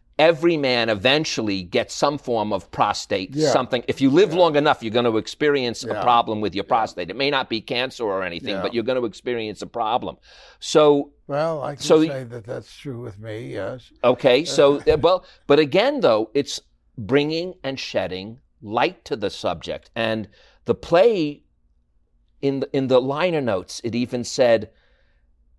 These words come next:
Speaker 1: "He discovers his inner self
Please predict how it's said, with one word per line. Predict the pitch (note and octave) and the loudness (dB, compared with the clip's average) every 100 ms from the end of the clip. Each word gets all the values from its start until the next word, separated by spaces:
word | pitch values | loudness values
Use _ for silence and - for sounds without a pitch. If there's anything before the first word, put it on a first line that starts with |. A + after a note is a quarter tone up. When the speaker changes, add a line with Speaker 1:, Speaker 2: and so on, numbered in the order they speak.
| _ _ - | _ _ -10
Speaker 1:
"He | A#2+ A2+ | -6 -2
discovers | B2 - D3+ D3 D3+ C#3+ D3 - | -4 -2 0 0 0 -4 -6 -12
his | - A2 - | -8 -8 -8
inner | B2+ A#2+ A2+ | -8 -6 -8
self | - - B2+ G#2 E2 - _ | -10 -4 0 0 -4 -18 _